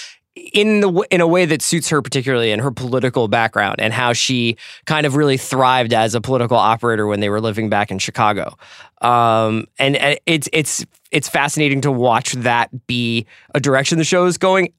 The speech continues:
Also, it's just, they've essentially put Marty in the middle of a triangle of, like, criminal elements from, uh, the Snells to the Langmores to the cartel.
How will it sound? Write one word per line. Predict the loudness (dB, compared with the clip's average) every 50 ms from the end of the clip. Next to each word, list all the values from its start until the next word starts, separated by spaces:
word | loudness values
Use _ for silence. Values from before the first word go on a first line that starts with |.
| _ _
Also, | 2 2 2 2 2 2
it's | 2 0 0 -2
just, | -2 -2 -2 -4 -10 -16 -20 -20 -20 _ _
they've | 0 2 2 4 2
essentially | 2 2 2 2 2 2 2 0 0 2 0 0
put | -2 -4 -10 -6 -2 0 2 2 2 0 -4 _ _ _ _ _ _ _ _ _ _ _ _ _ _ _ _ _ _ _ _ _ _ _ -20 _
Marty | -4 0 2 4 4 4 4 2
in | 2 2 2 2 2
the | 2
middle | 2 2 2 2 4 4 4 2 2 2
of | 2 2 4 4 2 0 0 -4 -4 -2
a | -2 -2 -2
triangle | -2 0 2 2 2 4 4 2 2 2 2 2 2 2 0
of, | -2 -2 -2
like, | -2 -2 -2 -2
criminal | -2 -2 0 2 2 0 2
elements | 2 2 2 2 2 2 0 -2 -2 -6
from, | -6 -2 0 0 2 0 0 -2 -4 -6 -8 -12 _ _ _ _ _ _
uh, | -2 0 2 2 2 2 0 -2 -4 -8 _ _
the | -6 -6 -4
Snells | -4 -4 -2 0 2 2 2 2 2 0 0 -2 -6 -8 -10 _ _ _ _
to | -4 -2
the | 0 0
Langmores | 0 0 0 0 0 0 0 0 0 0 -2 -2 -4 -6 -10 -12 _ _
to | -8 -6 -4 -2 -2 -2 -2 -4 -4 -6 -6 -8 _ -4
the | -2 -2 -2 -2 -2 -4 -6 -4
cartel. | -4 -4 -2 0 0 -2 -2 -2 -8